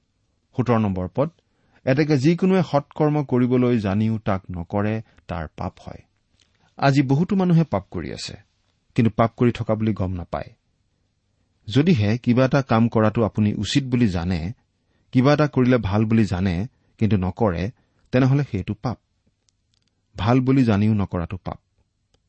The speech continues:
আমাৰ জীৱনটো চুটি, গতিকে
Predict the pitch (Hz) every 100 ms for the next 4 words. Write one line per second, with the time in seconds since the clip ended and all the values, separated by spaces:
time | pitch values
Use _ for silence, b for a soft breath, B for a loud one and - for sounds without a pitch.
0 | _ _ _ _ _ - 113 120 117 120
1 | - 98 104 104 101 107 - - 160 170
2 | _ _ _ _ _ _ _ _ _ _
3 | _ _ _ 104 117 160 - 92